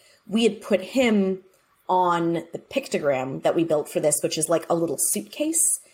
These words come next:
And I just put it on as, like, a little sticker 'cause I thought it was cute. And the suitcase makes sense as a pictogram because it shows, like, oh, you're taking something with you. But as an icon, a suitcase is, symbolizes other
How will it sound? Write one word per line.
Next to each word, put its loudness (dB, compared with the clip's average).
And 2
I 6
just 0
put 0
it 2
on 0
as, 0
like, 2
a -2
little -2
sticker -2
'cause -6
I -2
thought -2
it -2
was -4
cute. -6
And 0
the 2
suitcase 2
makes 0
sense 0
as -2
a 0
pictogram -2
because -2
it -2
shows, 0
like, 0
oh, 4
you're 0
taking -4
something -4
with -2
you. 2
But 2
as 0
an -6
icon, -2
a -4
suitcase -4
is, -4
symbolizes 0
other -4